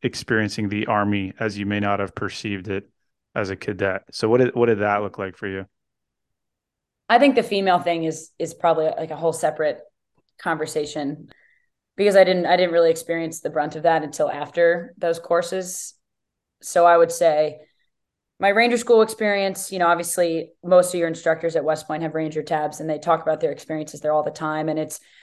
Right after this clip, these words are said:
Speaker 2: hyped up to be this really big deal. It's hyped up to be this phenomenal leadership course that will harden you as a leader, and e-, et cetera, et cetera, et cetera. And I graduated that school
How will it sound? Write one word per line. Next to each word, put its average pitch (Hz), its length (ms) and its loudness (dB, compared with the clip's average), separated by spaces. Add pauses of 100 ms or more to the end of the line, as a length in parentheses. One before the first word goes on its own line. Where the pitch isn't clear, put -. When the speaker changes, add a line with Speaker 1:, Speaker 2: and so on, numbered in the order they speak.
(160)
Speaker 2:
hyped 214 260 2
up 202 180 6
to 190 80 -6
be 175 220 2
this 165 240 2
really 165 220 2
big 160 400 0 (260)
deal. 123 360 -8
It's - 120 -14
hyped 165 200 2
up 165 120 -4
to 160 100 -12
be 165 160 -2
this 160 160 0
phenomenal 190 440 2
leadership 180 500 0
course 165 600 0
that 151 500 -2 (420)
will 160 380 4
harden 214 340 4
you 202 140 0
as 190 140 0
a 185 60 -2
leader, 180 480 4
and 160 180 -2
e-, - 200 -14 (140)
et 175 120 -6
cetera, 175 260 6
et 170 80 0
cetera, 156 240 0
et 151 100 -14
cetera. 139 400 -4 (240)
And 180 120 2
I 170 420 4
graduated 175 540 2
that 165 200 0
school 165 580 -4